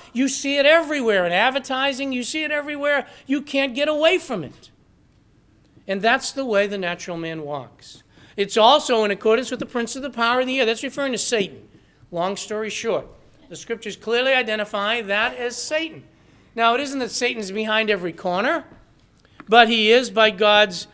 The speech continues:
allowance. He is currently the ruler of this age, as the scriptures refer to it. And, uh, we need to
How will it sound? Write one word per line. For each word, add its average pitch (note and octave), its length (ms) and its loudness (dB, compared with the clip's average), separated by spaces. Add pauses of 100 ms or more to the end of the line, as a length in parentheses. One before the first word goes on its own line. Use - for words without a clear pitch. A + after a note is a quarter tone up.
(120)
allowance. F3 800 2 (480)
He G#3+ 180 0
is G3+ 160 4
currently A#3 540 4
the G#3 120 2
ruler A3+ 440 2
of F#3+ 120 -2
this G#3+ 220 2
age, A#3 340 4
as G3+ 140 -2
the F#3 100 -6
scriptures G#3 500 -6
refer G#3 380 -4
to A3 200 0
it. D4 200 0 (760)
And, F#3+ 320 2
uh, F3+ 260 6
we G#3+ 200 0
need A3 220 0
to G3 340 -2